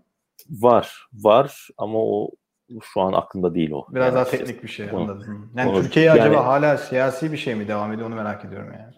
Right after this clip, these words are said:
Speaker 1: Bakmak lazım. Yani orada siyasi etkenler de var bence. Ee, ama biraz da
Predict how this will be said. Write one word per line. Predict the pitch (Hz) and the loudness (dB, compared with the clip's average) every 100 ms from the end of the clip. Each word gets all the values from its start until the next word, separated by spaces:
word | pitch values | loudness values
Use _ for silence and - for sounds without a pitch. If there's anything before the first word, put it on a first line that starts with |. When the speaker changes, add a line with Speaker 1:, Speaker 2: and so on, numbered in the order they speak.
| 117 135 120 | -20 -16 2
Speaker 1:
Bakmak | 110 107 110 98 - | 2 4 0 -2 2
lazım. | 87 87 135 143 | 2 2 0 -6
Yani | 131 135 143 139 - - | 2 4 6 4 0 2
orada | 135 147 147 156 151 147 | 6 6 8 8 8 4
siyasi | - 127 131 - 143 | 4 4 4 4 2
etkenler | 123 - 131 135 135 | 4 2 2 4 4
de | 135 | 4
var | 123 120 117 139 | 4 6 4 4
bence. | 117 98 92 92 120 160 - _ _ _ _ _ _ - | 2 0 -2 -2 -2 -2 -6 _ _ _ _ _ _ -8
Ee, | 95 90 82 78 - - | -2 2 2 0 -2 -2
ama | 127 131 135 | 0 2 2
biraz | 127 131 123 113 | 4 4 4 4
da | 127 131 | 6 6